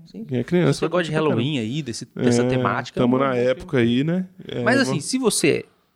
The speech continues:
Speaker 1: não assistiu o antigo, assista o antigo primeiro.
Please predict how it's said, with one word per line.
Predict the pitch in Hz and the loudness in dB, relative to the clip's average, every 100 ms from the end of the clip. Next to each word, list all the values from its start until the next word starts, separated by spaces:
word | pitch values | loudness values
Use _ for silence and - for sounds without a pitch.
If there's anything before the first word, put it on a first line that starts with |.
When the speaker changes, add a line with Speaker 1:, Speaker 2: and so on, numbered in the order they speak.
| _ _ _ - | _ _ _ 0
Speaker 1:
não | 135 170 | 2 2
assistiu | - - 127 | 0 0 0
o | |
antigo, | 110 - 131 107 107 _ _ _ _ _ _ _ | 0 0 0 0 -6 _ _ _ _ _ _ _
assista | 131 - 170 175 | -4 -4 -4 -2
o | |
antigo | 170 165 | -2 -4
primeiro. | 151 185 127 117 110 95 | -6 -4 0 0 0 -4